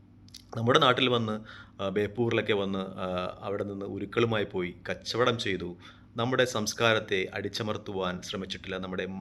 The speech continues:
അവരുടെ മതം നമ്മുടെ മേൽ അടിച്ചേൽപ്പിക്കാൻ ശ്രമിച്ചിട്ടില്ല. പതിറ്റാണ്ടുകൾ കഴിഞ്ഞപ്പോൾ അവരെയൊക്കെ നമ്മ-, ആ, ആ, നമ്മുടെ, നമ്മളെയൊക്കെ അവരുടെ രാജ്യത്തേക്ക് ക്ഷണിച്ചു, നമുക്ക് ജോലി തന്നു, നമുക്ക്, ആ,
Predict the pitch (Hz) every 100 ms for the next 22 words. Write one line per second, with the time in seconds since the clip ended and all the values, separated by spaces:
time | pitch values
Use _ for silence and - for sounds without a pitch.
0 | 98 101 107 107 95 98 117 104 90 92
1 | 87 87 87 - 92 92 87 90 - 92
2 | - 87 90 98 - - - - - -
3 | - - - 135 117 113 110 113 131 135
4 | 127 117 107 101 98 98 101 107 104 110
5 | 101 98 101 101 98 95 95 104 - 107
6 | 113 - 113 123 123 110 98 95 98 98
7 | 92 95 101 98 98 - 113 104 98 95
8 | 87 87 98 95 92 107 120 113 101 87
9 | 87 92 90 95 92 - - - - -
10 | 90 87 82